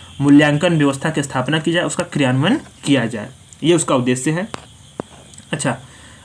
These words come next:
महासागर के संबंधी वित्त में उसकी बढ़ोतरी की जाए,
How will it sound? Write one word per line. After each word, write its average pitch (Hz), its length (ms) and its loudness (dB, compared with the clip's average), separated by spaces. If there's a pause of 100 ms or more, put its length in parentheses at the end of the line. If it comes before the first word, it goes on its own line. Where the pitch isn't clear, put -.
महासागर 165 560 4
के 175 120 0
संबंधी 160 400 2
वित्त 151 260 -2
में 151 140 2
उसकी 139 220 0
बढ़ोतरी 127 440 0
की 180 180 -4
जाए, 180 200 -2